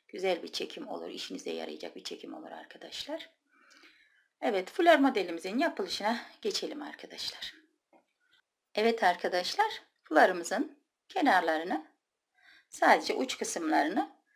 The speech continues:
bu şekilde ikişer zincir çekerek tığ battılar hazırlıyorum. Tığ battılarımız bu şekilde irice iki zincir ama arkadaşlar şu şekilde iri iri battım. İpim de kalındı. Ve en baştaki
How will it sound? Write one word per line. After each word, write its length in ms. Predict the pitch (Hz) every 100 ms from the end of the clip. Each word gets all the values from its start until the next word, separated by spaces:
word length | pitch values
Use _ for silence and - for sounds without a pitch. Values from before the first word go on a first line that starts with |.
| _ _ _
bu 60 | 320
şekilde 460 | - - 170 -
ikişer 320 | - 277 - 185
zincir 420 | 233 220 185 -
çekerek 380 | 240 240 254 -
tığ 200 | 262 180
battılar 400 | 165 - 175 240
hazırlıyorum. 720 | 233 220 196 190 165 262 - - - - -
Tığ 160 | 359
battılarımız 640 | 311 294 240 208 233 277
bu 40 | 302
şekilde 340 | 240 226 190
irice 560 | - 247 202 165 165 -
iki 220 | 269 269
zincir 340 | 262 262 262
ama 200 | 277 254
arkadaşlar 540 | 185 190 185 185 226 247
şu 220 | - 294
şekilde 340 | - 185 160
iri 160 | 247 247
iri 240 | 180 160
battım. 420 | 220 233 - 208 -
İpim 300 | - 254 180
de 140 | 175
kalındı. 640 | - 220 254 240 175 185 - _ - - - - - _
Ve 320 | 311 226 254 - -
en 260 | 330 320
baştaki 720 | 214 - - - 170 185 233